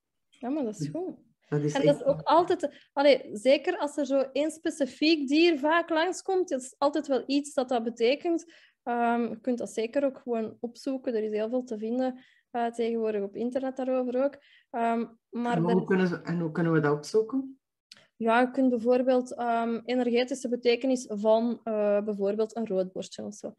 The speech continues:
Speaker 2: Ja.
Speaker 1: Ehm, dus, eh, zeker als ik het niet weet, want er zijn ook wel boeken van, maar als ik het niet weet wat een dier betekent, ga ik het ook vaak zo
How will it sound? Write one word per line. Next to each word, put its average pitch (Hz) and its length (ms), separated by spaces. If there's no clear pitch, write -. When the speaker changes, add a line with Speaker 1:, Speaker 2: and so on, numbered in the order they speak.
Speaker 2:
Ja. 185 260
Speaker 1:
Ehm, 214 140
dus, - 200
eh, 214 280
zeker 247 440
als 240 180
ik 233 100
het 220 140
niet 254 260
weet, 247 380
want 240 200
er 240 80
zijn 233 180
ook 226 100
wel 233 160
boeken 220 280
van, 277 260
maar 240 120
als 247 120
ik 247 80
het 240 140
niet 269 200
weet 247 280
wat 269 160
een 240 180
dier 233 200
betekent, 254 600
ga 247 160
ik 240 80
het - 120
ook 254 140
vaak 240 300
zo 254 300